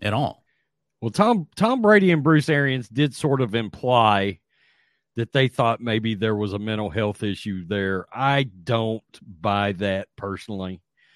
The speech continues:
Speaker 2: Um, I just don't. I think he's a total and complete knucklehead. I think he's a, a, just a F up. Um,
Speaker 1: Yeah, man, but
Speaker 2: he, he's got too big of a history of just, uh,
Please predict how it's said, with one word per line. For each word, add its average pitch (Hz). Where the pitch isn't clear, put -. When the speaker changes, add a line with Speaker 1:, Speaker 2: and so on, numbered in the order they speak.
Speaker 2:
Um, 87
I 107
just 104
don't. 95
I 104
think 101
he's 95
a 90
total 101
and 90
complete 92
knucklehead. 87
I 113
think 107
he's 90
a, 76
a, 90
just 82
a 78
F 90
up. -
Um, 85
Speaker 1:
Yeah, 143
man, 127
but 180
Speaker 2:
he, 151
he's 160
got 202
too 214
big 170
of 123
a 117
history -
of 95
just, 101
uh, 110